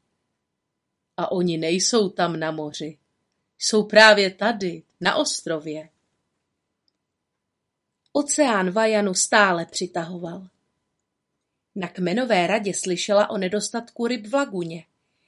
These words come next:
a napadlo ji, zda by jich nebylo více na otevřeném moři. Třeba že vesničanům bylo zakázáno plavit se mimo útes, Vajana se rozhodla, že to zkusí.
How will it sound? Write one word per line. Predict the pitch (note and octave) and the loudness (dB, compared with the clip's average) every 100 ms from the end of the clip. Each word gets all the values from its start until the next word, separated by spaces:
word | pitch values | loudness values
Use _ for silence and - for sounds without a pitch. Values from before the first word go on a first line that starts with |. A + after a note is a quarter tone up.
| _ - | _ -8
a | F#3+ | -4
napadlo | F3+ - E3+ F3+ F3 | -2 -4 -6 -4 -2
ji, | F3+ G#3+ - _ _ _ _ | -2 -6 -10 _ _ _ _
zda | F3+ F3+ C#4 | -4 0 4
by | E4+ | 4
jich | B3 - | 4 0
nebylo | C4 C4 D4 F#3+ | -2 2 2 2
více | A3 B3 - B3 | -2 -4 -2 -2
na | G3+ | -2
otevřeném | G#3+ A#3 G3+ G#3 G3+ F3 | -4 -6 -4 -2 -2 -2
moři. | E3 D#3+ F3 - E3+ _ _ _ _ _ _ _ _ _ _ _ _ _ | -4 -6 -8 -10 -16 _ _ _ _ _ _ _ _ _ _ _ _ _
Třeba | - F#3 G3 | -4 2 2
že | G3 E3+ | 2 0
vesničanům | F3+ - G3 G3 A3 F#3+ F3+ | 0 0 -4 -2 -2 -2 -2
bylo | G#3 F#3+ | 0 0
zakázáno | F#3 F3+ G3 G3 G#3 G3 G#3 G#3 | 0 0 0 0 0 0 0 -4
plavit | F#3+ F#3+ G#3+ - | -4 -4 -4 -6
se | F3+ | -4
mimo | G3 G#3 - | -2 -4 -4
útes, | F#3+ F#3+ G#3+ G#3 - - _ _ _ _ _ _ - | -10 -6 -6 -6 -10 -16 _ _ _ _ _ _ -2
Vajana | F#3+ C4+ D4+ D4+ | 2 4 2 2
se | D4+ F#3 | -2 -2
rozhodla, | G#3 A3+ A3+ A#3+ A3 | -2 -2 -4 -2 -2
že | G#3 | -2
to | G3+ F3+ | -6 -6
zkusí. | - F3 - - F3+ | -8 -6 -6 -6 -12